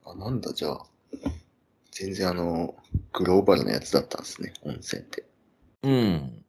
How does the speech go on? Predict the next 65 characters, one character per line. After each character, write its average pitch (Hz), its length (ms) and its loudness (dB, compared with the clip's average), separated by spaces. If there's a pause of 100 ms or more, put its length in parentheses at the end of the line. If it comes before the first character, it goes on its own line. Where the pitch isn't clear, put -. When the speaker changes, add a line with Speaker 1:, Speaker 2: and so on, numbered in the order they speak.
Speaker 2:
ま 71 140 -6
あ、 57 60 -6
ホ - 180 -2
ッ 78 40 -6
ト 104 100 4
ス - 120 -4
プ - 80 6
リ 117 80 8
ン 67 80 8
グ 80 60 6
っ 69 40 2
て - 160 -14
あ 78 60 -2
る 80 80 2
ぐ 78 80 2
ら 69 80 2
い 60 40 0
だ 57 100 -4
か 52 120 -16
ら 50 100 -10
ね、 52 40 -10
Speaker 1:
は 55 60 -10
い - 20 -12
は - 0 -
い - 0 -
は 52 40 -12
い。 - 40 -12
確 - 180 -14
か 76 60 8
に。 69 100 0
Speaker 2:
英 58 40 0
語 64 80 -2
で。 62 180 -4 (1200)
Speaker 1:
そ - 180 -6
う - 40 -8
か。 - 280 -8 (2250)
Speaker 2:
あ、 - 240 -2 (260)
お 104 240 6
う。 - 80 -10 (500)
営 135 160 8
業 127 180 6
中 127 180 4
だ 123 80 10
っ 117 120 2
て 67 100 -4
よ。 - 180 -6 (1080)
Speaker 1:
<laughs> - 960 4
え、 104 100 0
じ 127 120 10
ゃ 139 40 12
あ - 20 12
今 151 200 10
か 117 120 4
ら 104 60 -2
行 95 100 -4
こ 113 100 -2
う - 40 -8
か 101 140 2
と 78 100 -10
は 76 100 -10
な 80 120 -10
ん 80 100 -10
な - 80 -12
い - 20 -12
わ。 - 0 -